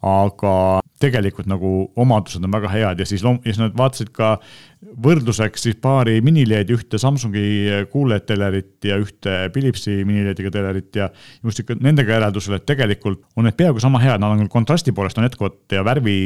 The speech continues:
sellise täiuslikkuse poolest on oled parem, aga kui sul on koht,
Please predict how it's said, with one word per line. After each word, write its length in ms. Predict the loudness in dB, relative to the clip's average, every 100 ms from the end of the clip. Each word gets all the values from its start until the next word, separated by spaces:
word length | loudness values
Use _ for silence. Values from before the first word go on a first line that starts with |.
| 0
sellise 320 | -2 -4 -6 -2
täiuslikkuse 460 | 0 0 -2 -10
poolest 320 | -8 -8 -4 -2
on 80 | 0
oled 360 | 2 0 0
parem, 320 | 0 0 -2 -8 -18 -20 -20 _
aga 180 | -4 -2
kui 220 | 2 4 6
sul 140 | 4
on 140 | 4 2
koht, 460 | 2 0 -2 -4